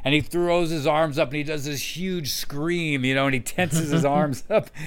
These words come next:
Speaker 1: and it's just the weirdest sort of reaction to being <laughs> told to tidy up my room.
Speaker 2: Yeah. It's like, "I'm not so into that, sir." <laughs>
Speaker 1: Yeah,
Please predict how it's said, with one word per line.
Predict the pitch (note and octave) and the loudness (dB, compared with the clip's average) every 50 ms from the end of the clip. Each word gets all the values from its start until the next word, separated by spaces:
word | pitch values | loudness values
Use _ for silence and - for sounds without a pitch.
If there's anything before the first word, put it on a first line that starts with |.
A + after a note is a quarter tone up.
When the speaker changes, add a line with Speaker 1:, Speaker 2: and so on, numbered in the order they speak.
| D#3 F3 - | -8 -4 0
Speaker 1:
and | E3+ F#3 | 2 4
it's | F3 D#3 | 4 4
just | G3 E3+ - | 2 2 2
the | - F#3+ | 4 6
weirdest | G3 G3 F#3+ G3+ G#3 G#3+ G#3+ G#3 G#3 G3 F3+ C3+ C3+ | 6 6 6 6 8 10 10 10 10 8 6 4 2
sort | D#3 F#3 F#3 F3+ | 2 4 4 4
of | D#3+ D3 | 4 4
reaction | D#3 D#3 D#3 D3+ D3+ D#3+ D#3 - - D#3 C#3+ | 4 4 4 4 4 2 2 2 0 0 0
to | C#3+ | 0
being | C3 D3+ D3+ C3+ A#2 A#2 - - G3 | 0 0 -2 -2 -2 -4 -6 -8 -10
<laughs> | F3+ | -10
told | - - - E3 F3 F3 F3 D#3+ C#3+ - C#3 C#3+ D#3 E3 - | -10 -6 -2 0 0 0 0 -2 -4 -6 -8 -8 -8 -8 -4
to | - - | -4 -4
tidy | B2+ - D3+ D3+ D3+ D3 C#3+ C#3+ C#3+ | -2 0 2 2 4 2 4 4 2
up | C#3+ C#3 | 2 2
my | C3+ C#3+ C#3 | 0 -2 -2
room. | C#3 C3+ C3+ C#3+ C#3+ C3+ C3+ C3 - - C#3 C3 - - - - - - - - - - - - - - - - - - - - - - - - - - - - - - - - - - | -2 -2 -2 -2 -2 -2 -4 -4 -6 -10 -12 -12 -14 -14 -18 -20 -18 -18 -18 -18 -16 -18 -18 -18 -18 -18 -18 -18 -18 -18 -18 -20 -20 -20 -20 -20 -20 -20 -20 -20 -20 -20 -20 -18 -8 -4
Speaker 2:
Yeah. | C3+ B2 A2 F#2+ G2+ G#2+ - - - - - - - | -2 -2 -2 -2 -6 -12 -14 -18 -20 -20 -20 -16 -10
It's | E3+ D#3 B2 - - | -6 -6 -6 -2 -2
like, | C3 A2 - - - | -4 -4 -4 -6 -2
"I'm | D3 D#3+ F#3 F#3+ | 0 0 0 0
not | F3 E3+ D#3 - | 0 -2 -2 -4
so | - D#3+ C#3 | -4 -2 -2
into | C#3 D#3 D#3+ - G#2+ | -2 -2 -4 -6 -8
that, | - F#2+ E2+ D#2+ - - - | -8 -8 -10 -10 -10 -14 -14
sir." | - - F#2 F2+ F#2 G2+ G#2 - | -12 -10 -10 -10 -8 -10 -8 -2
<laughs> | - G3+ F3+ - C#4+ - - - - - - - - D#4+ A#3+ - - - - - - - - - | -2 -2 0 2 0 -2 -2 -4 -20 -20 -18 -12 -10 -10 -10 -8 -4 -6 -6 -6 -4 -8 -6 -2
Speaker 1:
Yeah, | B2 A#2+ A#2 A#2 A2+ A2 G#2+ G2+ | 0 2 4 4 6 6 4 4